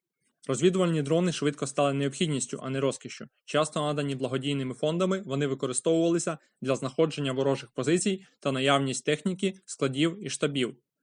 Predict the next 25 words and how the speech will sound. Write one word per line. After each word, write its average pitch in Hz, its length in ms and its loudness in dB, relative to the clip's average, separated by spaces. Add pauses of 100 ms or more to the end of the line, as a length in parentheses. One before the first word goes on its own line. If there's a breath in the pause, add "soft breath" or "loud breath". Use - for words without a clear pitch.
(140)
Дешеві 156 420 2
і 139 40 4
прості 135 400 -2
переобладнання 131 720 0
зробили 135 400 -2
ці 131 140 -2
дрони 131 300 -2
смертельно 127 520 -2
небезпечними. 147 760 0 (220 loud breath)
Технолюбителі 147 720 2
зрозуміли, 156 520 -2
що 135 160 -4
простий 135 420 -2
пристрій, 147 440 0
створений 139 500 0
за 120 100 -10
допомогою 123 520 -4
три 139 160 -2
Д 135 140 4
принтера, 147 500 2 (280 soft breath)
можна 147 300 2
активувати 139 640 2
за 151 80 -6
допомогою 139 540 -2
радіоконтролера 139 920 2